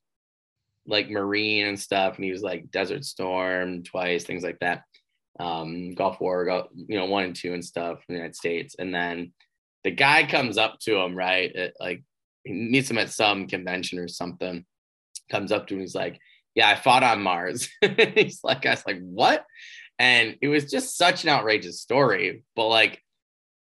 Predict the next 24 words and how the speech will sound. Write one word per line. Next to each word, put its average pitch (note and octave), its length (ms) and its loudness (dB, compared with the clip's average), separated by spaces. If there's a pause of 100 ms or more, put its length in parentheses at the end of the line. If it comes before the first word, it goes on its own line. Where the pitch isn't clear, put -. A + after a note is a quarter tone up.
(180)
it C#3 60 4
was C#3+ 180 4
so F3 200 6
interesting B2 460 -2
to F#2 60 -8
me. F2+ 240 -6
He B2 120 -2
said, B2 420 4
"Yeah, C#3 180 6
we've A2 120 2
been B2 140 4
on G#2 200 0
Mars, C#3 680 6
colonizing A#2+ 640 0
it A#2 200 -8
for, A2+ 80 -4
like, G2+ 160 -4
the F#2+ 80 -8
last, G2+ 640 4
you F#2+ 80 2
know, D#2+ 200 -4 (140)
like, D#2 220 -16 (120)
forty A2 260 2
years. C#3+ 440 6